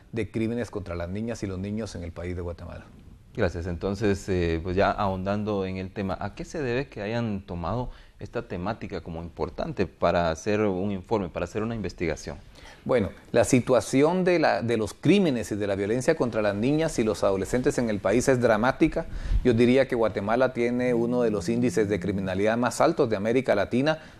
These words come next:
Speaker 1: al mismo tiempo que de impunidad.
Speaker 2: Ujú.
Speaker 1: Estamos hablando que en el Ministerio Público, que es lo que se registra oficialmente, se están presentando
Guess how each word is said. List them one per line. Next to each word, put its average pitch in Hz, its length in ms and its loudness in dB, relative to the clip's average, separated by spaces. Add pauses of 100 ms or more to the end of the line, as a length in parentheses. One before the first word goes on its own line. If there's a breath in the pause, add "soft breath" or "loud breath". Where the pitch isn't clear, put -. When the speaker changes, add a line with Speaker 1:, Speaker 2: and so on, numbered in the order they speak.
(200 loud breath)
Speaker 1:
al 113 180 4
mismo 135 300 4
tiempo 135 300 2
que 143 100 4
de 104 80 4
impunidad. 101 680 0
Speaker 2:
Ujú. 87 420 -12
Speaker 1:
Estamos 131 460 2
hablando 143 420 4
que 120 260 -2
en 120 160 2
el 107 100 2
Ministerio 107 560 2
Público, 127 720 0
que 113 160 2
es 117 60 4
lo 143 140 4
que 101 120 -2
se 104 140 0
registra 95 600 -2
oficialmente, 123 800 0
se 123 100 -4
están 120 220 -2
presentando 131 840 2